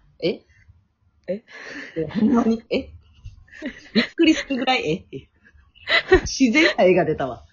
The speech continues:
Speaker 2: そういう意味じゃ、あの、的外れてて草のやつな。
Speaker 1: ギャルがちゃんと的外れたから、えって言う。友達も助けられへんやつ。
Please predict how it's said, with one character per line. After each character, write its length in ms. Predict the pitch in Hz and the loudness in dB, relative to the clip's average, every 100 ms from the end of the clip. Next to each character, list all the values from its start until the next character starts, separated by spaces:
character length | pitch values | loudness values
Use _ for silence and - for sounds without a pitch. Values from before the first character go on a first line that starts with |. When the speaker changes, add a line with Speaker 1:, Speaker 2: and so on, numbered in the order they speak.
| _ _ - - _ - 523 - 359 - - - - - - | _ _ -20 -20 _ 0 0 2 -2 0 -8 -10 -8 -2 -2
Speaker 2:
そ 320 | - 370 381 | 2 6 8
う 20 | 359 | 8
い 120 | 349 | 6
う 20 | |
意 100 | 359 | 2
味 140 | 330 247 | 0 2
じ 80 | 214 | 2
ゃ、 40 | |
あ 20 | |
の、 840 | 196 247 - 254 - - - 269 | 4 2 2 -2 -4 -12 2 4
的 140 | 320 320 | 6 6
外 220 | 302 294 | 6 6
れ 120 | 277 | 4
て 80 | 269 | 6
て 120 | 220 | 6
草 260 | - 247 185 | 8 8 6
の 60 | 170 | 4
や 60 | |
つ 100 | - | -2
な。 200 | 139 214 - 254 453 571 403 254 196 | -8 -12 -16 -14 -10 -6 -6 -6 -4
Speaker 1:
ギ 200 | 185 277 | 4 6
ャ 60 | |
ル 120 | 311 | 6
が 120 | 220 175 | 4 2
ち 140 | - | 2
ゃ 60 | 285 | 0
ん 80 | |
と 100 | - | 2
的 300 | 202 208 220 | 4 6 4
外 180 | 226 208 | 2 2
れ 100 | 202 | 0
た 120 | 156 | 0
か 60 | 139 | -6
ら、 100 | 131 | -6
え 60 | - | -8
っ 140 | - | -10
て 100 | - | -12
言 100 | 123 | -10
う。 20 | 151 508 427 - 302 - _ | -2 0 0 -2 -8 -8 _
友 240 | - 330 311 | -4 0 4
達 220 | 285 269 | 4 2
も 120 | 190 | -4
助 220 | 214 202 | -4 -6
け 100 | - | -2
ら 100 | 180 | 0
れ 80 | 160 | 0
へ 100 | 135 | -4
ん 40 | 135 | -12
や 100 | - | -14
つ。 180 | - | -20